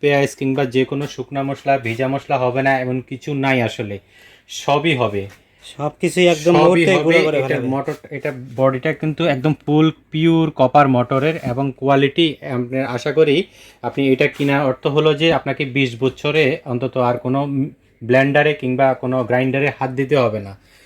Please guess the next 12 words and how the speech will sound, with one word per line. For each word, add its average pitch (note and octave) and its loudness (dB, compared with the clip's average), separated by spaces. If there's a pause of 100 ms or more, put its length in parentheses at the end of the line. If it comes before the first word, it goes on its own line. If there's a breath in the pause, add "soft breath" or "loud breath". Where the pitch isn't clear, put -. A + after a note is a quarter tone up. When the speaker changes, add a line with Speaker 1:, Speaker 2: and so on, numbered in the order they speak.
(140 soft breath)
Speaker 1:
অর্থাৎ D#3 -4
এটা D3 0
কেনা D3+ 0
মানে D3+ 2
আপনার D#3+ -2
ঘরের C#3+ -2
জন্য D3 -2
আপনি C#3+ -2
একটা C#3+ -2
সম্পদ B2 -2
কেনার B2 -2
মতো। G2+ -8